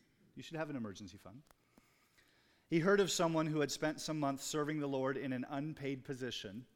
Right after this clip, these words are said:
and was prompted by the Spirit to give to this other man's need, to be a blessing to that individual. So he took his entire savings,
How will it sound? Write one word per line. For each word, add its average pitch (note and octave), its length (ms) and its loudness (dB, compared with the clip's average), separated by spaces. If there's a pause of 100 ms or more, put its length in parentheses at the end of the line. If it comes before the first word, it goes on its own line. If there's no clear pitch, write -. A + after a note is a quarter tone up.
(960)
and C3 80 -2
was C#3 120 0
prompted D#3+ 360 4
by E3 140 8
the D#3+ 80 2
Spirit D3+ 540 4
to C#3+ 380 2 (300)
give C#3+ 500 6 (240)
to D3+ 140 -2
this C3+ 420 -2 (360)
other B2+ 180 -4
man's A2+ 500 -4 (440)
need, A2+ 340 -4
to A#2+ 80 -8
be C3 120 0
a C3+ 40 0
blessing C#3+ 480 0
to B2 100 -6
that A2+ 180 0
individual. G#2 560 -8 (1900)
So - 140 -8
he A#2 60 -4
took C3+ 180 -6
his B2 140 0
entire B2 420 -2
savings, A#2 640 -4